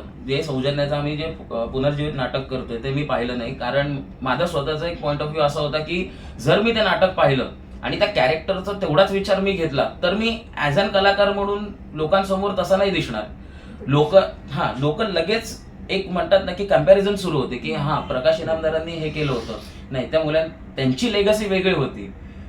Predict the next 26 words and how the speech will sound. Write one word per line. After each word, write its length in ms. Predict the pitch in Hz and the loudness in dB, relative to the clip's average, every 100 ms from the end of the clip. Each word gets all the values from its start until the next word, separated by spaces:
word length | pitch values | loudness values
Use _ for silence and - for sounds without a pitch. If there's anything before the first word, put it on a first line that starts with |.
| - 123 | -4 2
त्यांच्या 280 | 127 139 | 4 6
लेगसीला 440 | 185 175 190 196 196 | 6 6 4 4 2
मी 100 | 214 | 2
हात 200 | - 147 185 | 0 0 0
लावणंही 400 | 170 160 180 214 | 2 4 4 2
शक्य 320 | 175 147 165 | 0 0 -2
नाहीये 220 | 151 143 | 0 -2
किंवा 260 | 139 151 185 | -2 0 0
तिथपर्यंत 420 | 175 160 185 196 | -2 -2 0 0
पोहोचणंही 480 | 208 160 135 170 208 | -2 -2 -2 0 0
शक्य 300 | 185 147 156 | 0 0 -2
नाहीये, 280 | 127 101 98 - - - - | -4 -6 -12 -14 -16 -16 -2
पण 140 | 175 220 | 2 2
मी 320 | 165 226 254 - | 4 2 0 -2
त्यातल्या 360 | 147 139 196 220 | -2 0 2 4
त्यात 240 | 240 240 180 | 4 0 0
मी 180 | 202 233 | -2 4
माझं 300 | 220 196 202 | 4 4 2
कॅरेक्टर 360 | 202 196 196 | 2 0 -2
कसं 260 | 185 180 196 | 0 2 2
रंगवू 260 | 180 170 | 0 -2
शकतो 500 | 170 151 - 139 139 - - - - | -2 -4 -4 -4 -6 -6 -14 -14 -8
ह्यासाठी 500 | - 190 202 190 202 | 2 6 6 6 2
मी 100 | 202 | 2
प्रयत्न 420 | 190 175 170 151 | 4 4 4 -2
केले. 300 | 110 92 | -4 -8